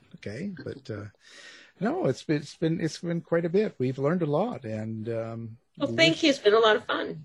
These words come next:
Speaker 1: Yeah, and we wish you a lot of success, and, and, uh, hopefully, um, yeah, it goes well for you with these, uh,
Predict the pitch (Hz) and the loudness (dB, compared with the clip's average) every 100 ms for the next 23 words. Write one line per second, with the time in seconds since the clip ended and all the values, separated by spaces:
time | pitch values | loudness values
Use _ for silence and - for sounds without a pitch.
0 | - 254 359 370 165 147 160 156 160 135 | -4 0 2 2 2 2 0 0 0 0
1 | 131 127 - - 131 202 - 123 120 123 | -2 -6 -12 -4 -4 -4 -6 -6 -6 -6
2 | 117 113 113 120 117 117 - - - - | -6 -6 -6 -4 -4 -6 -12 -20 -20 -4
3 | - 160 - 151 127 127 123 117 117 117 | 0 0 0 2 2 2 0 -2 -4 -8
4 | 117 156 _ _ _ _ _ - 180 147 | -12 -18 _ _ _ _ _ -20 -14 -12
5 | 67 - 127 127 139 135 127 127 156 254 | -10 -8 -8 -2 0 0 0 -2 -2 -4
6 | 294 107 101 101 95 - 101 101 | -4 -4 -6 -8 -8 -8 -8 -8